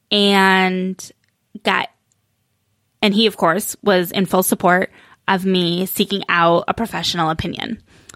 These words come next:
So then I did that. <laughs> I called my doctor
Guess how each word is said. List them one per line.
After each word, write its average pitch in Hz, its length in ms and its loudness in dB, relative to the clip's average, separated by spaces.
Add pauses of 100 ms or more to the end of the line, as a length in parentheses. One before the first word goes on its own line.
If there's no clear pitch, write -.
(400)
So 226 260 0
then 202 480 2
I 180 320 -2
did 294 180 -2
that. - 240 -6
<laughs> - 60 -20
I 208 420 2
called 190 560 2
my 226 100 0
doctor 208 460 -6